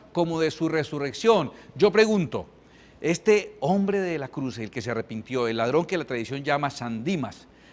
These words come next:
este hombre, eh, cumplió el bautismo, pero no como símbolo, pero lo cumplió como esencia. Nosotros lo cumplimos como símbolo porque n-, no vendría mucha gente a bautizarse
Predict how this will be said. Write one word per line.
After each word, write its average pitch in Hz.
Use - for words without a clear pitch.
este 135
hombre, 156
eh, 120
cumplió 202
el 139
bautismo, 190
pero 127
no 156
como 190
símbolo, 143
pero 156
lo 151
cumplió 147
como 185
esencia. 156
Nosotros 247
lo 254
cumplimos 208
como 160
símbolo 226
porque 131
n-, 135
no 156
vendría 165
mucha 165
gente 170
a 170
bautizarse 147